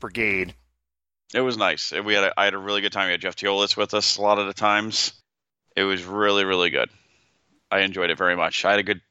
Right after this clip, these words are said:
Speaker 2: good year.
Speaker 1: Mm-hmm. Yeah. I, we, we both made A.
Speaker 2: And I had to pay Ron one dollar.
Speaker 1: Yep, 'cause we had our bet who would finish higher. So he
Speaker 2: Yep.
Speaker 1: paid me one dollar, but you, of course, couldn't just give me a dollar.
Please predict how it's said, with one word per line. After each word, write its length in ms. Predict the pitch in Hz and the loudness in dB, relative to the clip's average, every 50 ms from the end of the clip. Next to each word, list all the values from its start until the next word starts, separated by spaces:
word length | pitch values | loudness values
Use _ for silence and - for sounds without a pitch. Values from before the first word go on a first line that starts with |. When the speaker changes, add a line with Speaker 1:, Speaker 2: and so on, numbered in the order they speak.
| _ _ - | _ _ -4
Speaker 2:
good 160 | 113 107 85 | -4 -4 -2
year. 240 | 90 82 65 50 - - _ _ _ _ _ _ - | -2 -2 -2 -2 -4 -10 _ _ _ _ _ _ -2
Speaker 1:
Mm-hmm. 300 | 165 180 170 185 226 254 - - - - - _ _ _ _ _ _ _ _ _ _ _ - - | 0 0 2 2 0 -2 -2 -6 -16 -20 -20 _ _ _ _ _ _ _ _ _ _ _ -10 -4
Yeah. 260 | - 151 196 202 - - _ - | -2 0 0 -2 -4 -12 _ -6
I, 180 | - 117 117 117 | -2 -2 -2 -2
we, 480 | 117 123 127 127 127 123 123 123 120 | -4 -4 -4 -4 -2 -2 -4 -4 -4
we 160 | 110 127 127 123 | -2 -2 -2 0
both 340 | 117 135 139 147 151 - - | 2 2 2 2 2 0 -2
made 200 | 143 139 143 135 | -2 -2 -2 -2
A. 420 | 123 127 123 120 117 127 175 220 - - - - - - - - _ _ _ _ | 0 0 2 2 2 0 0 -4 -8 -14 -20 -20 -20 -20 -20 -20 _ _ _ _
Speaker 2:
And 100 | - 107 | 0 2
I 60 | 104 104 | 2 2
had 160 | 104 101 95 | 0 0 0
to 60 | 101 | -2
pay 640 | - - - 139 156 170 135 104 92 90 87 85 - - _ | -4 -2 0 2 2 4 4 2 2 0 -4 -6 -12 -18 _
Ron 480 | 95 98 98 92 92 92 95 98 92 80 | -2 0 2 2 4 2 0 -2 -6 -10
one 400 | 85 98 104 113 127 139 139 127 | -4 0 2 2 2 0 0 2
dollar. 520 | 123 113 107 98 92 85 67 58 64 - - - _ _ _ _ _ _ _ - | 2 4 4 4 4 2 2 0 -2 -4 -8 -16 _ _ _ _ _ _ _ -8
Speaker 1:
Yep, 260 | - 135 151 175 - - _ _ | -2 0 0 0 0 -2 _ _
'cause 180 | - 139 131 - | -10 -10 -8 -6
we 100 | 135 127 | -4 -2
had 100 | 135 139 | 0 0
our 100 | 147 147 | 0 0
bet 180 | 131 151 151 131 | 2 2 2 2
who 100 | 127 135 | 0 -2
would 120 | 139 143 - | -4 -2 -2
finish 260 | - 151 156 156 - | -2 -2 -2 0 2
higher. 400 | 156 135 110 104 98 95 - - _ _ _ _ _ _ | 2 2 2 2 0 -2 -4 -10 _ _ _ _ _ _
So 240 | - - - 135 123 | -4 -2 0 0 0
he 60 | 120 | 0
Speaker 2:
Yep. 100 | 127 - | -2 0
Speaker 1:
paid 220 | - 143 147 151 151 | 0 0 0 0 0
me 120 | 151 151 | -2 -2
one 220 | 139 139 147 170 180 | 0 0 -2 2 4
dollar, 360 | 175 160 156 143 139 131 127 | 6 6 6 6 4 2 0
but 240 | 113 135 131 - - | 0 0 -2 -2 -4
you, 500 | 127 117 117 117 123 131 131 131 131 127 | -10 -10 -8 -6 -4 -2 -2 0 2 0
of 100 | 123 - | 0 0
course, 280 | - - 131 120 - - | 0 -2 -2 0 -2 -2
couldn't 220 | - - 117 120 | -4 -4 -4 -4
just 180 | 107 107 104 - | -4 -4 -4 -4
give 140 | - 113 107 | -4 -4 -4
me 100 | 107 98 | -4 -4
a 60 | 98 | -2
dollar. 440 | 98 98 92 85 80 80 80 80 | 0 0 0 0 -2 -6 -8 -10